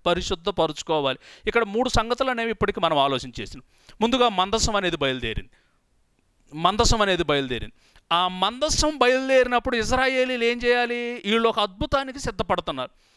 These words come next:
అద్భుతానికి సిద్ధపడాలి అంటే దేవుడు ఒక్కొక్క యాక్షన్నే వాళ్ళ జీవితాల్లో చెబుతున్నాడు. మొదటిది, "దాన్ని చూడండి."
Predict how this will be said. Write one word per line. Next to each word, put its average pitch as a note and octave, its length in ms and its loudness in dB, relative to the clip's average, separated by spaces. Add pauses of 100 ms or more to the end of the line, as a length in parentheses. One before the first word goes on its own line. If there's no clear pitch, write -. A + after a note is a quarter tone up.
(140)
అద్భుతానికి C#4+ 600 0
సిద్ధపడాలి B3 640 2
అంటే A#3 140 0
దేవుడు B3+ 480 2
ఒక్కొక్క A#3 460 -2
యాక్షన్నే C#4 640 -4
వాళ్ళ B3 240 4
జీవితాల్లో A3 420 0
చెబుతున్నాడు. F3 420 0 (240)
మొదటిది, G#3 480 2
"దాన్ని D#3 280 0 (120)
చూడండి." D#3 420 0